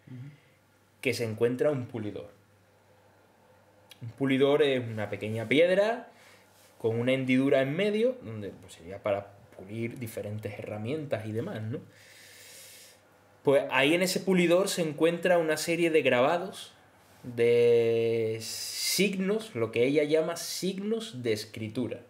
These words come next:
Speaker 1: Ujú.
Speaker 2: ¿Sabéis en qué fecha se datan esos signos de escritura? Del tres mil al cuatro mil antes de Cristo.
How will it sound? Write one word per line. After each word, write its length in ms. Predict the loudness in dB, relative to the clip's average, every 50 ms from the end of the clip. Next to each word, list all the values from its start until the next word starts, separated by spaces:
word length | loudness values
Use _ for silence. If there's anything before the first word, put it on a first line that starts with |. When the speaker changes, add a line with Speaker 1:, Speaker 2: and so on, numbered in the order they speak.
| _ _ _ _ -12
Speaker 1:
Ujú. 280 | -10 -8 -6 -6 -8 -8 -14 -20 _ _ _ _ _ _ _ _ -20
Speaker 2:
¿Sabéis 760 | -14 -6 -2 2 2 4 4 4 4 2 0 -4 -8 -14 -14 -6
en 240 | -4 -4 -4 -2 0
qué 160 | 0 0 0
fecha 500 | 2 2 0 0 0 -2 0 0 0 0
se 200 | 0 -4 -2 0
datan 400 | 0 0 0 0 -2 -4 -2 -4
esos 400 | -6 -6 -6 -4 -4 -4 -4 -6
signos 520 | -4 -4 -4 -4 -4 -4 -4 -4 -4 -4
de 60 | -6 -8
escritura? 460 | -10 -10 -12 -10 -8 -8 -8 -8 -10 -12 -16 _ _ _ _ _ _ _ _ _ _ _ _ _ _ _ _ _ _ _ _ _ -12
Del 340 | -4 0 0 0 0 0 -4
tres 240 | 0 0 0 0 0
mil 320 | -4 -4 -4 -4 -6 -8 -8
al 240 | -6 -6 -4 -6 -6 -4
cuatro 360 | -4 -2 -2 -2 -4 -6 -6
mil 280 | -6 -6 -6 -8 -12 -16 -18 _ -8
antes 380 | -8 -8 -8 -6 -8 -8 -6
de 100 | -6 -10
Cristo. 360 | -10 -10 -16 -16 -16 -18 -18